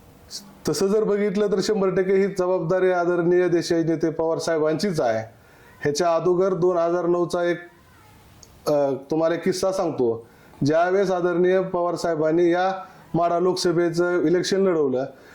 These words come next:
त्यावेळेस पवार साहेबांचं पण असंच अभिजित आबासारखं एक वाक्य होतं, थोडं वेगळं होतं,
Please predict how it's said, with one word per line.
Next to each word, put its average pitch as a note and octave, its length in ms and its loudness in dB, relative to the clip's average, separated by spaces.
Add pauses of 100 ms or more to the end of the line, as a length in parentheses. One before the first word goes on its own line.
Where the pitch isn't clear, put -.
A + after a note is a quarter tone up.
(160)
त्यावेळेस F3+ 540 0 (480)
पवार F3+ 220 0
साहेबांचं F#3+ 600 0
पण G#3 260 0
असंच E3+ 360 0
अभिजित G#3 360 2
आबासारखं G3+ 500 0
एक G3 240 2
वाक्य F#3+ 240 0
होतं, F#3 220 0
थोडं G3 140 2
वेगळं A3+ 380 2
होतं, D3+ 240 0